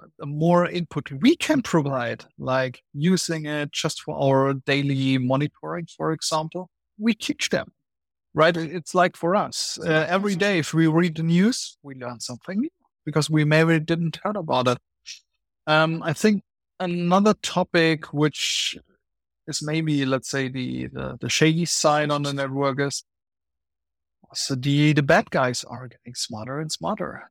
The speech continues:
Um, and I think they will use that, um, and even maybe try to turn the A I on a bit more on their side. Uh, maybe try to leak information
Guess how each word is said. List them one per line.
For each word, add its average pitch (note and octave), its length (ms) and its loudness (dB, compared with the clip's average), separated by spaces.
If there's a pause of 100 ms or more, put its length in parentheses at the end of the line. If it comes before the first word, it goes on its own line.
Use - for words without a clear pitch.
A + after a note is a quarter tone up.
Um, C3 680 -8 (120)
and - 220 -16
I - 160 -8
think D#3 360 -6
they C#3+ 120 4
will C#3+ 260 4
use F3 420 4
that, B2+ 360 2 (220)
um, C3+ 420 -10
and C#3+ 240 -2 (100)
even E3+ 320 4
maybe D#3 380 2 (220)
try D3+ 400 6
to - 180 -4
turn E3+ 460 2
the E3 180 2
A D3+ 180 2
I D3+ 320 -2
on D3 460 -8
a C#3+ 40 -16
bit E3+ 220 -2
more D#3 220 -4
on D3+ 120 -4
their F#3 260 -4
side. A2 400 -10 (280)
Uh, B2 680 -8
maybe D3 440 0
try C#3+ 360 2
to C#3+ 260 -2
leak D#3+ 420 2
information C#3 920 -4